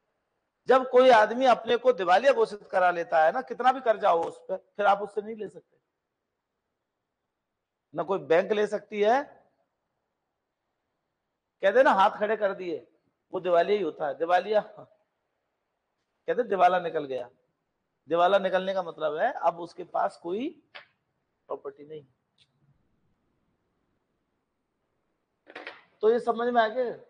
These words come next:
तो सबसे पहले कॉम्पिटेंट कौन है, कौन नहीं है,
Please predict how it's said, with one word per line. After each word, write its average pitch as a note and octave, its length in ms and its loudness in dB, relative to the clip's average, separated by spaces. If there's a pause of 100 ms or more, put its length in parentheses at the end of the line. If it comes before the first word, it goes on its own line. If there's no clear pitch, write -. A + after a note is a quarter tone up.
(540)
तो A3 80 0
सबसे A3 320 0
पहले A#3+ 220 6
कॉम्पिटेंट A#3+ 640 -2
कौन A#3+ 340 6
है, G3 340 0
कौन A3 280 0
नहीं A3 280 -2
है, B3 280 -8